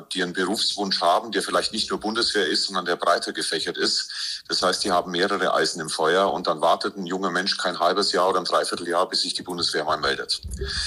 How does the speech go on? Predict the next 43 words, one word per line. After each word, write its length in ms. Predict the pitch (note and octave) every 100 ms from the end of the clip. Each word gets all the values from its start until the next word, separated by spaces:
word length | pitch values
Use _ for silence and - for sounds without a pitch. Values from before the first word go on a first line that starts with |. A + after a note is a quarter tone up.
| - - -
Das 180 | F2
ist 120 | A2 A2+
ein 80 |
ganz 260 | G2+ A#2 -
großes 340 | A2+ G#2+ G#2+ -
Problem, 380 | G2 G2 A2
was 200 | G#2 F#2
wir 100 | E2+
haben. 280 | E2+ G2 A#2
Das 100 | G2+
spreche 300 | - G2+ G#2
ich 100 | -
auch 120 | F#2
immer 180 | F2 G2
wieder 260 | - - E2+
an. 180 | C3+ D3+ - - - - -
Und 200 | G3 G2+
wenn 180 | B2
dann 240 | C#3 A#2 G2+
die 100 | F#2+
jungen 240 | G2+ G2
Leute 340 | E2+ F2 E2+ E2+
da 200 | D#2+ E2
sind 280 | E2+ D#2 -
beim 160 | E2
Karrierecenter, 720 | - E2 F#2 A2+ G2+ F#2+ E2+
das 160 | D#2+ -
ist 160 | - -
der 80 |
erste 260 | - F2+ -
Punkt, 300 | - - -
wo 80 | F#2
sie 140 | F#2+
aufschlagen, 600 | - - - D2+ D2+ A2 - - - - - -
dann 140 | F#2+ F#2
müssen 280 | - B2
wir 120 | G#2+ G2
den 140 | F#2+
jungen 220 | F#2+ G#2+
Leuten 300 | E2+ F2+ -
rein 340 | E2+ D#2+ E2 D2
Wein 200 | D2 -
einschenken. 460 | - - B1 -